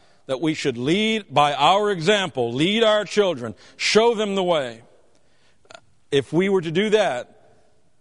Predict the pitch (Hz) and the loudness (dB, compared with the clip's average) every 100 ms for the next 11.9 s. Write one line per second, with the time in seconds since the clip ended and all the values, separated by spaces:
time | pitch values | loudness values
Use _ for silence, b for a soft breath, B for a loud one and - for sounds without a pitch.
0 | _ _ 147 170 185 160 180 - 196 202 | _ _ 0 2 2 -2 -2 -2 -2 -2
1 | 165 147 127 151 139 139 147 170 - 170 | -4 -6 -2 0 0 -2 0 -2 -2 -6
2 | - 208 170 117 107 _ _ _ 131 131 | -2 -2 -2 -6 -10 _ _ _ -8 -6
3 | 127 127 120 104 104 104 _ _ _ _ | -4 -4 -6 -8 -16 -20 _ _ _ _
4 | _ _ _ _ _ _ _ _ _ _ | _ _ _ _ _ _ _ _ _ _
5 | _ _ 123 120 127 113 120 110 113 110 | _ _ -4 0 0 -2 -6 -6 -8 -6
6 | 110 107 - - - _ _ _ _ _ | -8 -10 -18 -20 -20 _ _ _ _ _
7 | _ _ _ _ _ _ _ _ _ 131 | _ _ _ _ _ _ _ _ _ -4
8 | 139 160 147 - 156 160 151 139 - 156 | -2 -4 -4 0 2 2 -4 -10 -4 -4
9 | 151 123 110 104 120 104 b _ 165 170 | -2 -4 -4 -2 -2 -4 b _ 0 2
10 | 170 160 151 170 - 123 107 104 98 b | 0 -2 -2 -4 -6 -10 -10 -12 -16 b
11 | _ 165 160 151 - 165 147 120 104 | _ 0 0 -4 0 0 0 -6 -10